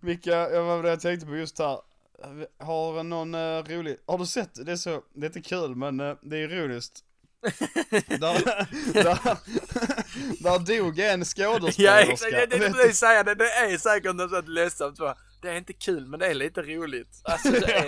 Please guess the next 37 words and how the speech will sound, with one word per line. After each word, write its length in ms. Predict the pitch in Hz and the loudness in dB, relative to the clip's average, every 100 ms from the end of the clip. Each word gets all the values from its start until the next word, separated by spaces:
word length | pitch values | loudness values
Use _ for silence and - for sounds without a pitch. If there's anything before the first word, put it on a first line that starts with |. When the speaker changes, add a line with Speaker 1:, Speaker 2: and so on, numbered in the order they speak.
| 147 | -2
Speaker 2:
ändå 160 | 135 | -6
Speaker 1:
<laughs> 40 | - | -6
Speaker 2:
kul. 300 | 131 135 127 - 247 294 285 277 - | -8 -8 -14 -12 -10 -8 -6 -6 0
Speaker 1:
Ja, 140 | 202 | 2
men 140 | 208 214 | 4 2
hon, 220 | 226 214 - | 0 -4 -4
det 100 | 220 | 0
är 80 | 214 | 0
hon 160 | 151 180 | 0 0
här, 220 | 196 190 | 2 2
Ola, 200 | 185 170 - | 0 -2 -4
hon 140 | 190 | -4
heter 240 | 226 175 | -4 -4
Betty 360 | 143 135 170 156 | -8 -4 -2 -2
White. 420 | 175 196 117 117 - | 0 2 0 -4 -10
Hon, 160 | 180 190 185 - - - 180 | -10 -8 -10 -10 -16 -14 -10
hon 180 | 196 185 | -8 -6
dog 320 | 226 196 165 | -4 -2 -4
nu 160 | 208 185 | -4 -4
typ 200 | 170 160 | -6 -8
för 80 | 175 | -6
någon 140 | 170 | -6
dag 260 | 175 160 117 | -2 -2 -2
sedan. 300 | - 107 135 - - - - | -8 -8 -10 -10 -20 -20 -20
Speaker 2:
Okej. 320 | 113 117 123 147 139 | -14 -12 -12 -12 -2
Speaker 1:
Ja, 220 | 175 185 | 2 2
hon 120 | 196 | 2
dog 220 | 220 190 | 0 0
den 140 | 165 160 | 0 -4
trettioförsta 760 | - 175 180 - 190 214 - 156 | -6 -8 -8 -4 -4 -4 -6 -6
december. 680 | 156 - 185 107 95 107 143 _ _ _ _ _ _ _ _ - | -6 -4 -4 -4 -10 -12 -14 _ _ _ _ _ _ _ _ -10
Ja, 200 | 156 170 | -4 -2
hon 140 | 170 | -2
dog 200 | 185 151 | -4 -6
ju 80 | 139 | -8
fan 280 | - 139 143 | -8 -8 -6
nyårsafton. 960 | 151 151 151 170 196 - - 113 113 | -4 -4 -4 -2 -2 -4 -10 -10 -10